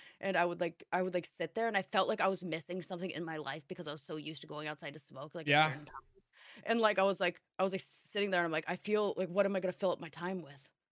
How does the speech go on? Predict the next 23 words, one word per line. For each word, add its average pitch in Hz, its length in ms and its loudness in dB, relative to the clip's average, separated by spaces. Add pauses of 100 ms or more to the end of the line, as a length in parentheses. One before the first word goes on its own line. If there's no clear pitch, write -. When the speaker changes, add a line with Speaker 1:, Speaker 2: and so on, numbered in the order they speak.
Speaker 1:
Like, 190 160 6
my, 190 220 6
my 196 140 2
whole 202 200 4
body 175 420 6
was 160 260 -2 (300)
used 196 340 0
to 180 60 -4
this, - 580 -6 (100)
this 180 240 -2
thing, 143 460 0 (580)
like, 127 80 6
Speaker 2:
Mm-hmm. - 40 4
Speaker 1:
this 185 100 -2 (220)
cycle. 143 400 -12 (680)
So, 170 220 -2
like, 160 220 -2
that 165 160 2
was 165 140 -4
hard 156 180 -4
to 147 60 -12
get 156 120 -8
over. 151 400 -8